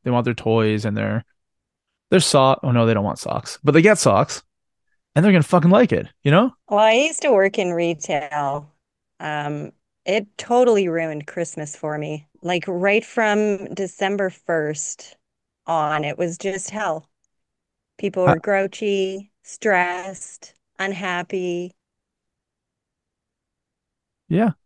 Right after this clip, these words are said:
Speaker 1: I, I can see
Speaker 2: Why
Speaker 1: that
Speaker 2: do we
Speaker 1: when I
Speaker 2: do
Speaker 1: get
Speaker 2: it to ourselves?
Speaker 1: Well, that's just it. I don't do it anymore. I don't,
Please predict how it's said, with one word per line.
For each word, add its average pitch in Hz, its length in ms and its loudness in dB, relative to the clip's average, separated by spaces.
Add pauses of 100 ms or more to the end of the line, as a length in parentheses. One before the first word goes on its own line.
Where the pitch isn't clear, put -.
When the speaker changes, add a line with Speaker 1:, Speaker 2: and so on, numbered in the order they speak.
Speaker 1:
I, 151 240 6
I 151 60 4
can 151 160 4
see - 160 -2
Speaker 2:
Why 202 60 4
Speaker 1:
that 185 60 6
Speaker 2:
do 139 60 6
we 135 60 0
Speaker 1:
when 131 80 2
I - 40 2
Speaker 2:
do 120 60 4
Speaker 1:
get 285 80 2
Speaker 2:
it - 60 -6
to 269 100 -4
ourselves? 143 640 -2 (360)
Speaker 1:
Well, 147 120 0
that's 170 200 2
just 143 180 0
it. 190 100 6
I 135 120 4
don't 151 140 4
do 127 140 2
it 196 60 2
anymore. 101 440 -2 (280)
I 135 120 2
don't, 160 240 4